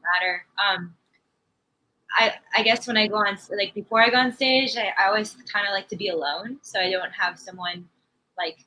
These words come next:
just distracting my mental energy. I, I'm, I'm alone, and I, like, kinda just, like, take a couple of deep breaths and, um, meditate, and then, you know, I get myself in the mindset, clear my mind, clear all of my emotions out,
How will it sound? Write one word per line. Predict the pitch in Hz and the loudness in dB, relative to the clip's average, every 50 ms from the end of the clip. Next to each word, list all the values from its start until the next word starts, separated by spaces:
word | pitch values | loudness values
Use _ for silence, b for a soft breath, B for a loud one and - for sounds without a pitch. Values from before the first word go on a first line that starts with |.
| _ _ _ _ _ _ _ _ _ | _ _ _ _ _ _ _ _ _
just | - 190 - - | -14 -14 -10 -10
distracting | 190 - - - 175 156 156 - - 202 196 190 185 | -8 -8 -4 -2 0 0 0 0 -4 -4 -4 -4 -4
my | 185 175 175 | -6 -6 -4
mental | 170 165 165 170 - - 208 | -4 -4 -6 -6 -8 -6 -6
energy. | 208 208 214 208 208 214 220 220 - - - | -2 -2 -2 -2 -2 -4 -6 -6 -6 -4 -6
I, | 175 175 - - | -6 -4 -4 -4
I'm, | 196 - 202 | -4 -4 -4
I'm | 196 | -4
alone, | 196 202 202 208 214 | -4 -2 0 0 2
and | 208 208 | 2 2
I, | 196 185 | 0 0
like, | 180 175 175 - | 0 -2 -4 -4
kinda | - 202 185 190 | -6 -8 -6 -6
just, | 175 180 - _ | -10 -12 -14 _
like, | 175 165 160 _ | -14 -14 -14 _
take | _ 175 - 170 | _ -20 -20 -20
a | _ _ | _ _
couple | 190 - - 185 | -16 -12 -12 -12
of | 170 165 | -12 -12
deep | - 202 202 - _ | -12 -14 -14 -8 _
breaths | 190 180 185 185 180 185 - _ | 0 2 2 0 0 -4 -10 _
and, | 175 165 170 165 - _ _ _ _ _ _ _ _ 180 180 | -16 -16 -16 -16 -16 _ _ _ _ _ _ _ _ -2 -2
um, | 165 160 170 165 - _ _ - - | -2 -2 -6 -14 -18 _ _ -4 -2
meditate, | 208 208 208 202 208 214 - - 247 247 240 247 240 240 - | 0 2 2 2 2 0 -2 0 2 4 4 4 4 2 0
and | 214 214 208 202 | -2 -2 0 2
then, | 214 208 208 208 208 214 214 - _ - - _ _ | 4 4 4 4 2 0 -6 -12 _ -20 -20 _ _
you | - 117 | -6 -2
know, | 160 160 | 0 0
I | 165 185 | 0 2
get | 180 220 - 220 | 2 0 0 0
myself | 233 220 - 240 220 214 - | -2 -2 0 -2 -2 -2 -2
in | 214 | -4
the | 202 190 | -6 -2
mindset, | 185 180 185 190 196 190 - 214 190 175 - - _ - - _ | 0 0 0 0 -2 -6 -4 -2 -2 -2 -2 -6 _ -20 -18 _
clear | - 220 208 | -2 -2 0
my | 208 214 208 202 | 2 2 0 2
mind, | 196 180 180 185 180 - _ | 0 0 0 0 -4 -8 _
clear | 202 196 202 | -4 -2 -2
all | 202 202 202 208 | -2 -2 -2 -4
of | 202 | -2
my | 196 185 180 | -2 -2 -2
emotions | 180 180 180 185 190 - - 202 196 190 180 | -4 -6 -8 -6 -6 -6 -6 -6 -8 -8 0
out, | 190 180 180 175 175 - - | 2 4 4 4 2 0 -6